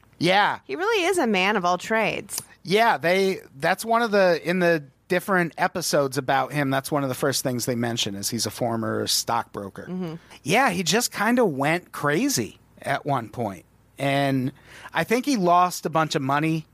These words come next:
Speaker 1: in the stock market and probably just thought, "Yeah, I'll start a religion like L. Ron Hubbard or something."
Speaker 2: Yeah.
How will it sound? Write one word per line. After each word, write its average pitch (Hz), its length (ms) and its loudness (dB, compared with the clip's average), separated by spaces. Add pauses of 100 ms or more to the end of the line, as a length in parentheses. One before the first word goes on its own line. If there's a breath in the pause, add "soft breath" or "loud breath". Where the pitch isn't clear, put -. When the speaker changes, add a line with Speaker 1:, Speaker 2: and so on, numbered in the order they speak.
(140)
Speaker 1:
in 160 140 0
the 156 60 0
stock 151 400 2
market 156 420 0 (200)
and 127 520 0 (240)
probably 156 400 0
just 135 240 -2
thought, 147 260 2
"Yeah, 185 200 0
I'll 165 80 2
start 156 260 0
a 135 40 0
religion 120 440 -2
like 117 180 -4
L. 117 140 0
Ron 113 220 -2
Hubbard 117 300 -4
or 117 60 -4
something." 117 340 -4
Speaker 2:
Yeah. 214 280 -2